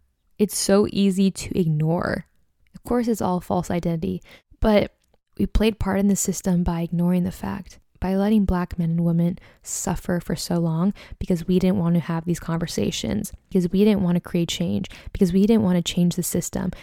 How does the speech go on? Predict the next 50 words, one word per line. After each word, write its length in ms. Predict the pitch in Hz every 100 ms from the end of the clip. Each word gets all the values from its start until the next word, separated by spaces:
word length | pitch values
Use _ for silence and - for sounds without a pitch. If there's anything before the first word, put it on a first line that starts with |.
| -
because 240 | - 175
we 140 | 180 220
thought 240 | - 185
we 120 | 185
were 120 | 180 170
safer 440 | - 175 175 175
in 120 | 165
these 160 | 165 156
neighborhoods, 640 | 165 170 - - - -
in 80 | 165
these 140 | 165
schools. 580 | - - 170 165 202 -
We 140 | 190
didn't 260 | 185 196 190
want 180 | 180 180
to 120 | -
take 300 | - 185 -
away 220 | 175 165
funds 440 | 160 - 165 165 -
for 180 | - 180
us. 380 | 175 170 - - _ -
It's 220 | 214 208
a 80 | 214
lot 400 | 196 175 165 175
to 80 | 226
take 280 | - 175 165
in. 380 | 156 170 226 - _ -
Feel 200 | 202 202
so 180 | -
deeply 340 | 190 185 - 196
for 160 | -
black 280 | 180 175 175
men 120 | 170
and 120 | 175 170
women, 260 | 165 180
and 120 | 185
I 120 | 165 165
hate 400 | - - 180 -
that 140 | 185
it's 180 | 175 -
taken 340 | - 170 170
so 280 | 165 - 170
long. 340 | 165 160 170 202 - - - _ _
I've 140 | 202
always 160 | 220 220
been 120 | 214
an 60 | 196
empathic 460 | 175 170 170 175
person, 500 | - 170 165 170 170 170 - - - _ _ -
and 400 | 180 175 170